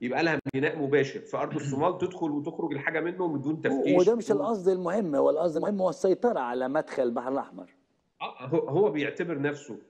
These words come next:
Speaker 1: آه، دولة مقيدة، أثيوبيا حدودها حضرتك،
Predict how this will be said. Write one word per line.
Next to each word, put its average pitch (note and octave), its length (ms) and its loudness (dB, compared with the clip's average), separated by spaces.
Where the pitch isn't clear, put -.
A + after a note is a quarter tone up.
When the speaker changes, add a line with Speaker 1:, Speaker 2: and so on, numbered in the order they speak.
Speaker 1:
آه، A#2 440 -6
دولة B2+ 540 -2
مقيدة، B2 680 0
أثيوبيا C#3+ 560 -2
حدودها B2+ 300 -4
حضرتك، A#2+ 540 -4